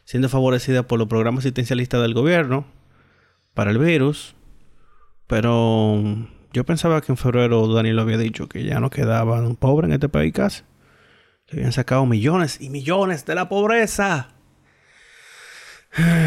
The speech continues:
Pero se fabricaron nuevos, parece, que llega, lo que llegaron de fuera. Con el italiano. <laughs> Que dijo que lo primero que iba a hacer cuando, cuando, cuando salió,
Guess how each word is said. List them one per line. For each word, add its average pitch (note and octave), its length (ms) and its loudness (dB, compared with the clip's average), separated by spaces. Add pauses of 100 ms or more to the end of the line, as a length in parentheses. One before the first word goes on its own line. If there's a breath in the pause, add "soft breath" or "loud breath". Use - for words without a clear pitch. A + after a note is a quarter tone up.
(760 loud breath)
Pero B2 180 0
se - 100 -2
fabricaron A#2+ 520 0
nuevos, C3 280 2
parece, B2 340 0
que A2 140 0
llega, G#2+ 240 2
lo A2 120 0
que A#2 100 0
llegaron B2 280 2
de D3 80 0
fuera. - 460 -6 (460 loud breath)
Con A2 140 2
el G#2+ 100 4
italiano. G#2 580 0 (420 loud breath)
<laughs> A2 340 0 (540 loud breath)
Que G#2+ 140 0
dijo A#2+ 220 4
que B2+ 80 4
lo C3 80 4
primero A#2+ 320 4
que C3 100 2
iba A#2+ 80 4
a G#2+ 40 4
hacer A2 360 0 (400 soft breath)
cuando, A2 340 2
cuando, A2+ 300 0
cuando A2+ 240 0
salió, A#2+ 460 2